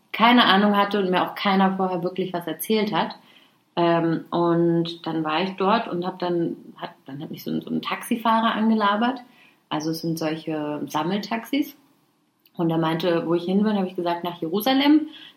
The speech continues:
Dann meinte er, „Wohin genau?“ Und dann habe ich gesagt, „Äh, Ramallah.“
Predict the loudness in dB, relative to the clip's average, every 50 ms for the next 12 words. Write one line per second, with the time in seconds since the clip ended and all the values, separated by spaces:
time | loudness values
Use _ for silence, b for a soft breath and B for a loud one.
0 | _ -6 -2 0 0 0 0 0 0 0 0 0 0 0 2 2 4 4 4 4
1 | 4 4 4 2 4 4 4 6 6 4 4 2 B B B B B B _ -6
2 | -2 0 0 0 2 2 2 2 2 0 0 -2 -2 0 2 2 0 0 -2 -4
3 | -4 -4 0 0 0 0 -2 -2 -2 2 4 6 8 8 8 6 4 2 0 -4